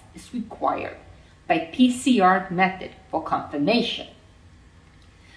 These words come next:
The rapid test detects antigen. You can also call this rapid test as antigen test because you are detecting the antigen and or protein.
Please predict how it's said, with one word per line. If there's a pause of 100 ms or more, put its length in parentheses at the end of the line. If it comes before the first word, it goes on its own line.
(140)
The
rapid
test
detects (480)
antigen. (540)
You
can
also
call
this
rapid
test (100)
as (280)
antigen
test (560)
because
you
are
detecting
the (160)
antigen
and
or
protein.